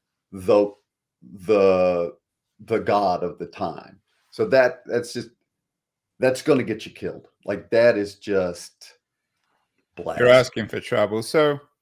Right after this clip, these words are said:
Speaker 1: Yeah.
Speaker 2: the book is called The Shadows of Socrates. Let's take Socrates out of the shadows,
Speaker 1: Mm-hmm.
Speaker 2: philosophically or otherwise.
Speaker 1: Mm-hmm.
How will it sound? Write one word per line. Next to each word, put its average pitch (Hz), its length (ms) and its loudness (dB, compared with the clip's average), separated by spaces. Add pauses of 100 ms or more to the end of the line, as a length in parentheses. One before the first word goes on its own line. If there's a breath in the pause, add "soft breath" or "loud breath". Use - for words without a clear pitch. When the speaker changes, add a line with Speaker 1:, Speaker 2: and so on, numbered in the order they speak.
(180)
Speaker 1:
Yeah. 160 160 -6
Speaker 2:
the 151 100 -16
book 190 220 0
is 165 120 -2
called 127 280 0
The 113 80 -4
Shadows 117 560 0
of 107 100 -10
Socrates. 127 560 -6
Let's 226 180 -2
take 190 280 -2
Socrates 131 600 -4
out 120 200 0
of 92 100 -6
the 85 100 -12
shadows, 80 720 -10 (320)
Speaker 1:
Mm-hmm. 98 240 -14
Speaker 2:
philosophically 123 760 -4
or 107 140 0
otherwise. 104 760 -2 (540)
Speaker 1:
Mm-hmm. 95 220 -16